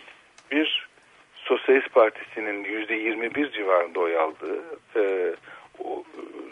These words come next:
sol cephenin, Yeşillerin ve, e, Cumhur-, Cumhuriyetçi solcuların, e, da dahil oldukları bir sol blok var.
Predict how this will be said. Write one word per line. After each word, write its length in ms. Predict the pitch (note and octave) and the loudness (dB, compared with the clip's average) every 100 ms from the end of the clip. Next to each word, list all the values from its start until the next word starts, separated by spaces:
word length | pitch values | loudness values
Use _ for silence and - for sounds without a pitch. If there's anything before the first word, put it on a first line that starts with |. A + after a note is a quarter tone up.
| - - | -16 2
sol 200 | C3 C3 | 4 4
cephenin, 680 | A#2 A2 - F#2+ F#2+ G#2 G#2 - | 2 -2 -2 -4 -6 -10 -14 -10
Yeşillerin 840 | G#2 - A2 G#2 G#2 F#2+ F#2+ G#2 G2+ - - | -4 -2 -4 -6 -6 -4 -6 -8 -14 -20 -4
ve, 180 | G#2+ G2+ | -2 0
e, 240 | F#2 - G2+ F2 E2 - - - - - - | -2 -6 -6 -4 -6 -12 -20 -20 -20 -20 -20
Cumhur-, 600 | - G#2+ G#2+ G#2 F2+ G2+ | -14 -10 -4 -4 -4 -8
Cumhuriyetçi 600 | - A2 A2 G#2+ G2+ - | -8 -8 -2 -2 -2 -6
solcuların, 720 | F#2+ - F#2+ - F#2 F2+ F#2+ F2 - - - - - | -6 -4 -4 -4 -8 -6 -6 -10 -20 -20 -20 -20 -10
e, 40 | F#2 F2 F2 - | -6 -6 -2 4
da 200 | F#2+ F#2+ - | 4 4 4
dahil 280 | G2+ G#2+ G2+ | 6 6 4
oldukları 640 | F#2+ F2 - - G#2+ G#2+ | -2 -6 -8 -4 -4 -2
bir 240 | G#2 F#2+ - - - - - | -4 -4 -8 -18 -16 -6 6
sol 220 | B2+ A#2 A#2 - - | 6 6 0 -14 0
blok 380 | A2 A2+ - F2 | 6 6 4 4
var. 400 | F2+ G2 - | 4 4 -2